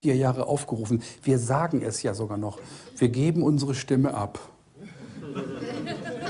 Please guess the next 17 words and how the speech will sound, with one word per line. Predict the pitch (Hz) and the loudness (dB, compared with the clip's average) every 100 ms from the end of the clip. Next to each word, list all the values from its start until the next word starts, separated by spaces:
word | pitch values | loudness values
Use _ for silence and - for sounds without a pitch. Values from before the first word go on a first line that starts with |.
| 440 - | -4 0
Ja. | 139 - - 508 508 480 - 480 - 480 - - - - - | 2 4 2 2 2 0 -4 -4 -6 -10 -10 -10 -14 -4 6
Ich | 185 - | 6 6
behalte | 185 156 208 233 180 | 6 10 10 10 8
meine | 156 147 | 6 6
lieber, | 139 139 143 180 226 - - - - - - | 2 2 2 2 2 -4 -16 -18 -20 -20 2
auch | - 151 | 4 6
um | 196 185 | 4 2
sie | 202 | 0
zu | - | 0
erheben. | 202 190 160 - - - - - - - - | 0 2 0 -2 -8 -14 -20 -20 -20 -12 2
Wie | 131 | 4
jetzt. | 123 92 - - - - - - - - - - - | 4 0 -4 -10 -20 -20 -20 -20 -20 -20 -20 -20 0
Wir | - | 4
gehen | 131 214 254 | 8 10 10
in | 202 | 8
ein | 165 127 | 6 8
Wahllokal. | 127 170 226 160 131 - - 120 127 160 254 | 6 6 8 6 4 0 0 0 2 2 0